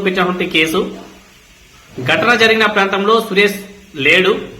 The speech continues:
దర్యాప్తు అధికారి ఫేవర్ చేశారని చెప్పేసి స్థానిక జడ్జి ఎలా చెప్తాడు, రెండు వేల ఇరవైలో రాయి తగిలి మృతి చెందిన మరియమ్మ కేసులో ఎనభై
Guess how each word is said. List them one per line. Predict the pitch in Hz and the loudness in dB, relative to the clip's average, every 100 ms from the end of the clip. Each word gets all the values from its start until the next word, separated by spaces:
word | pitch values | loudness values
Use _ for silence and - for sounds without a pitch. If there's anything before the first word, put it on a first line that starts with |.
| - - - - - - 135 | -20 -20 -20 -20 -20 -16 -2
దర్యాప్తు | 143 196 220 220 208 | 0 2 2 2 -2
అధికారి | 208 208 202 202 202 | -2 0 2 2 0
ఫేవర్ | 165 175 196 190 | 0 0 0 0
చేశారని | 190 185 185 180 | -2 0 -2 -2
చెప్పేసి | 180 180 185 | -2 -2 -4
స్థానిక | 185 160 180 185 180 | -2 0 0 0 0
జడ్జి | 170 160 156 | -2 0 0
ఎలా | 170 170 | 0 0
చెప్తాడు, | 165 - 156 165 185 - - - - - - 127 | -2 -2 0 0 -6 -14 -20 -20 -20 -20 -16 -6
రెండు | 139 190 | 0 4
వేల | 220 220 214 | 4 4 2
ఇరవైలో | 190 196 196 202 202 165 | 2 2 2 2 0 2
రాయి | 170 190 185 | 2 0 -2
తగిలి | 175 185 180 | 0 0 0
మృతి | 160 160 185 | -2 -4 -4
చెందిన | 175 175 170 - - - - - - - - | -2 -2 -4 -8 -18 -20 -20 -20 -20 -20 -2
మరియమ్మ | 139 190 214 208 202 | 0 2 2 2 0
కేసులో | 175 175 165 160 - - - - - 135 | -2 -2 -2 -2 -8 -12 -12 -14 -14 -6
ఎనభై | 139 196 | 0 2